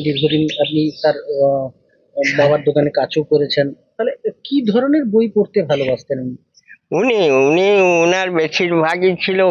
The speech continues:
Speaker 2: কবিতা, আর উনি সাহিত্য চর্চাও করতেন, আর এমনি ছেলেদের এর জন্য উনি গানও করেছেন, এ করেছেন।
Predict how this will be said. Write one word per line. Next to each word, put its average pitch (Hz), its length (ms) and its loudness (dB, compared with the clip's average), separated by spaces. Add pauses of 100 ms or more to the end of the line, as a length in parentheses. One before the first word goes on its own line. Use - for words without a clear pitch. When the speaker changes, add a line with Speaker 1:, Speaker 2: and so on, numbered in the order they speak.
(160)
Speaker 2:
কবিতা, 160 580 -2 (1040)
আর 123 420 -4 (720)
উনি 131 460 2 (760)
সাহিত্য 165 600 -4
চর্চাও 180 560 -2
করতেন, 202 480 -4 (1160)
আর 117 440 -4 (600)
এমনি 170 540 2 (100)
ছেলেদের 180 540 0
এর 190 280 2
জন্য 190 280 2 (280)
উনি 175 180 2 (100)
গানও 190 420 0
করেছেন, 135 520 -2 (1160)
এ 160 180 0
করেছেন। 127 560 -4